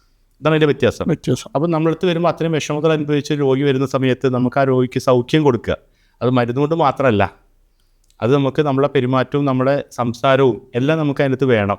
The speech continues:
Speaker 1: എൻ്റെ ഗുരുനാഥൻ അതാ പഠിപ്പിച്ചിട്ടുള്ളത്.
Speaker 2: പിന്നെ നമ്മളിപ്പോൾ ചില ഡോക്ടർമാർ, അലോപ്പതി ഡോക്ടർമാർ പറയുന്നുണ്ട്, നമ്മളിപ്പോൾ നിങ്ങൾ ആ,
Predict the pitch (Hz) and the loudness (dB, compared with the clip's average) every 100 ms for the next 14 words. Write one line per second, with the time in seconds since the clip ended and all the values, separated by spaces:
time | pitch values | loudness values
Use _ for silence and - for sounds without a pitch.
0 | - 120 135 131 131 131 131 127 120 110 | -6 -2 0 2 0 0 2 2 0 0
1 | 107 104 90 87 - _ _ 302 247 196 | -2 -4 -6 -8 -18 _ _ 2 4 2
2 | - _ _ 190 196 214 214 208 190 196 | -2 _ _ -6 -2 0 -2 -2 0 2
3 | 214 185 175 175 175 180 175 165 170 160 | 2 0 -2 -2 -2 -2 -2 0 0 0
4 | 160 160 160 160 160 156 - 147 147 143 | 2 0 0 -4 -2 -2 -2 -2 -2 0
5 | 143 131 127 120 113 117 - _ _ _ | 0 0 0 0 0 -2 -4 _ _ _
6 | _ 151 143 147 147 135 139 139 139 143 | _ -4 0 2 0 0 -2 0 0 2